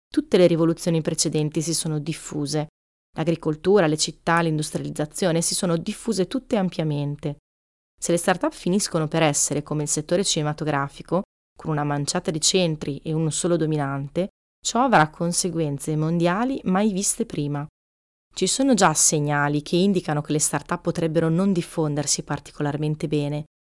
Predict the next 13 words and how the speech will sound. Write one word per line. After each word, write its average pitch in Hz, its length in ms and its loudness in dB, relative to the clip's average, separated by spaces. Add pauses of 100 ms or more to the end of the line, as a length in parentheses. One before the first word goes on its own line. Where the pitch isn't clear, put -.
(140)
La - 60 -2
diffusione 196 420 2
delle 190 140 4
start-up 156 440 -2
sembra 156 340 0
procedere 156 480 -2
più 202 160 -4
lentamente 170 600 0
di 165 100 -2
quella 156 200 0
della 151 160 2
rivoluzione 151 540 -2
industriale, 147 800 -2